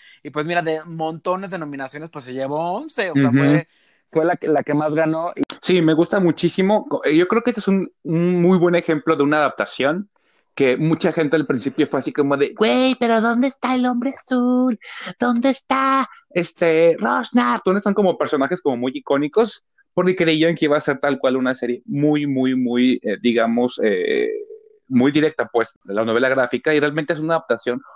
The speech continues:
Speaker 2: muy interesante que toma hechos que ya hemos dicho, hechos reales, hechos ficticios,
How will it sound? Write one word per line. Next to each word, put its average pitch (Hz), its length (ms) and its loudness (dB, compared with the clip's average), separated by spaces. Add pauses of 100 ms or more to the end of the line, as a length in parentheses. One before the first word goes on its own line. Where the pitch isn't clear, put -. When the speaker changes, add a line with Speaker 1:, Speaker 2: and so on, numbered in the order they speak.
(100)
Speaker 2:
muy 156 200 4
interesante 131 580 0
que 113 100 -6
toma 131 460 0
hechos 120 220 -4
que 113 100 -2
ya 107 80 2
hemos 120 220 0
dicho, 117 280 -2 (200)
hechos 156 300 2
reales, 110 540 2
hechos 147 240 -2
ficticios, 113 640 -2